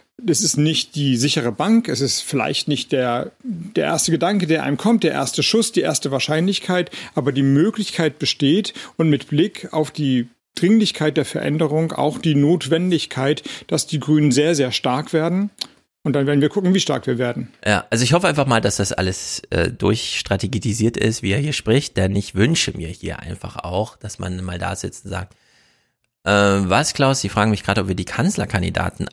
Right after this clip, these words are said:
Speaker 2: austauschen wegen einer Landtagswahl in Sachsen-Anhalt.“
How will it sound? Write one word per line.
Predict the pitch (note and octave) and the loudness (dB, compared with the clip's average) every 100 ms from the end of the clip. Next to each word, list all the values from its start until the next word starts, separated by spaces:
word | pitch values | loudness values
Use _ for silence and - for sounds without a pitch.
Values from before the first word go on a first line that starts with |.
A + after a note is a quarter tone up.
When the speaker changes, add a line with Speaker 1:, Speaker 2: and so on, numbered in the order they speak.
| - | -2
Speaker 2:
austauschen | G#2 F#2 - - D#2+ F2 F2+ - A#2+ D3 D3+ | 0 0 -4 -6 0 0 0 2 2 2 0
wegen | - F#2+ F#2+ F#2+ F#2 F2+ - | 0 0 2 2 0 -2 -4
einer | E2+ F2+ F#2 F2+ - | 0 2 2 2 0
Landtagswahl | C2+ C2+ F2 B2 C3+ A#2 - F#2+ | -4 -2 0 0 0 0 0 0
in | F#2+ | 0
Sachsen-Anhalt.“ | G2 - - - C3 A2+ G#2+ | -4 -6 -6 -4 0 0 -2